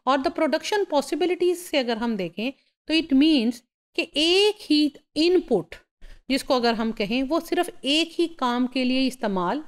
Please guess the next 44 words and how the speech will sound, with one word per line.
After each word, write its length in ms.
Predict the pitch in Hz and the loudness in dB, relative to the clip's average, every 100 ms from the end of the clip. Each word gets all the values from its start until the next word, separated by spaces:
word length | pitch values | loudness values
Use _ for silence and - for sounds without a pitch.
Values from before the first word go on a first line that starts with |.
| - | -6
नहीं 240 | 214 214 | -4 -4
होगा, 340 | 202 165 190 294 - - _ - | -4 -4 -6 -6 -10 -20 _ -2
वो 100 | 339 | 0
मुख्तलिफ 640 | 294 311 311 392 415 - | 0 -2 0 0 2 2
औकात 500 | 226 - 214 190 - | 0 2 0 0 -2
में, 200 | 214 220 | -4 -2
मुख्तलिफ 600 | 220 311 330 - 370 359 - | 0 0 -2 0 0 0 -2
कॉम्बिनेशंस 880 | 262 220 226 214 185 - 208 202 202 | 0 0 -2 -2 -4 -6 -8 -8 -8
में, 200 | 202 208 _ _ _ | -8 -8 _ _ _
मुख्तलिफ 420 | - 330 - 392 - | -4 -4 0 -2 -2
चीज़ों 400 | - 254 208 220 | 0 0 0 -2
में, 240 | 220 254 - _ - _ 247 | -2 -4 -6 _ -20 _ 2
मुख्तलिफ 520 | 320 - 370 427 - - | 2 2 2 2 2 2
आउटपुट 440 | 254 262 - 254 | 2 2 -2 -6
के 160 | - 233 | -2 0
लिए 260 | 247 381 370 | 0 -2 -4
इस्तेमाल 500 | 262 - 233 202 180 | -8 -4 -2 0 -2
हो 180 | 180 185 | -2 -6
सकता 340 | 175 180 - 170 | -6 -8 -8 -8
है। 180 | 160 170 _ - _ | -8 -10 _ -20 _
यानी 180 | 262 285 302 - | 2 2 2 0
एक 280 | 269 311 320 | 2 2 2
ही 60 | 302 | 0
अगर 200 | 254 262 | 2 2
हम 160 | 262 | 2
लेबर 340 | 226 226 233 320 | 4 4 2 0
की 140 | 320 | 0
एग्जांपल 500 | 226 214 202 202 208 | -2 0 -2 0 0
लें 220 | 202 226 | 0 -2
तो 120 | 247 | -2
वही 220 | 220 247 285 | 2 2 4
लेबर 320 | 247 208 220 | 2 0 -2
ज़रात 400 | 190 180 170 170 | -2 -2 -2 -4
में 140 | 247 240 | -4 -2
भी 80 | |
इस्तेमाल 440 | 269 - 269 269 269 | -2 -2 0 0 0
होगी, 300 | 285 269 339 | -2 -2 -4
वही 280 | 262 220 240 | 0 0 0
लेबर 300 | 233 220 220 | 0 0 -2
इंडस्ट्री 460 | 202 175 175 214 | -2 -4 -6 -6
में 180 | 214 220 | -6 -4
भी 60 | 247 | -6
इस्तेमाल 440 | 262 269 269 269 | -4 -2 0 0
होगी, 340 | 269 262 285 | 0 0 -4